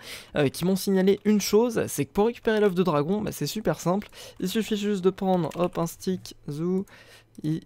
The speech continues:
suffit juste de prendre un peu d'or, hop, gold. Merde, il faut que je transforme ça en, en minerai, et du coup vous faites simplement une épée en or,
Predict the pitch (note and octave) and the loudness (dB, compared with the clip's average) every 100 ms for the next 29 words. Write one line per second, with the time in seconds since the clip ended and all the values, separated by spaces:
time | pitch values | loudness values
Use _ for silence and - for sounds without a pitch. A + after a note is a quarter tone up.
0 | _ - E3 D#3 D#3+ D#3+ E3 D3+ D3 - | _ -14 -10 -6 -4 -4 -6 -4 -4 -2
1 | D#3 - E3 D#3+ D#3 D#3 D#3+ E3 E3+ - | -2 -2 -4 -2 2 4 4 4 2 -4
2 | - - E3 - - - D3+ E3+ F3 - | -14 -6 -6 -6 -10 -2 0 0 -2 -8
3 | - - - _ _ _ _ _ - _ | -10 -20 -20 _ _ _ _ _ -20 _
4 | - _ C#3+ C3 D3+ _ _ - - C#3 | -20 _ -6 -6 -8 _ _ -20 -14 -12
5 | C3 C#3 C3 - _ _ - D3 - C#3 | -6 -6 -6 -10 _ _ -12 -10 -6 -6
6 | C#3 C#3+ C3+ C3 C3 B2 - - - - | -6 -4 -4 -4 -6 -8 -12 -20 -20 -20
7 | - - - - D3 D3 D#3 D#3 F#3 A3 | -20 -20 -20 -4 0 4 4 4 4 2
8 | - F#3+ A3 - _ D#3+ D#3 D#3+ G#3+ D3+ | 0 0 0 -4 _ -4 -4 -2 -2 0
9 | F#3+ F#3 D#3 D3+ F3+ - A#3 A3+ G3 D#3+ | 0 0 0 2 2 2 4 4 4 2
10 | C#3 D#3+ G#3 | 4 2 0